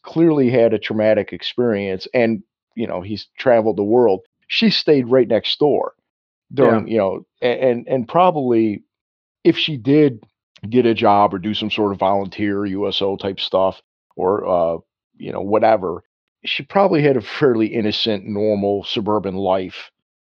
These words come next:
Speaker 1: as normal as could be during, you know, on the home front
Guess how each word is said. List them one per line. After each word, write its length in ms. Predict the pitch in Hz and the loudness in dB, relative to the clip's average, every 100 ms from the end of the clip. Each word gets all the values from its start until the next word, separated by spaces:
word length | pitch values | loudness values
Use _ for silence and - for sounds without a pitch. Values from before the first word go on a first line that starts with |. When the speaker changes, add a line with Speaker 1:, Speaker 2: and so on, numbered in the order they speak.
| _ | _
Speaker 1:
as 140 | 123 143 | -2 2
normal 300 | 139 123 117 | 2 4 0
as 100 | - | -2
could 220 | - 95 | -2 0
be 300 | 104 101 98 | 0 0 -4
during, 520 | 95 101 92 87 90 | -4 -4 -4 -8 -12
you 100 | 120 | -8
know, 180 | 104 90 | -6 -4
on 180 | 85 113 | -2 -2
the 60 | 92 | -2
home 200 | 98 101 | -4 -4
front 320 | 98 90 | -4 -4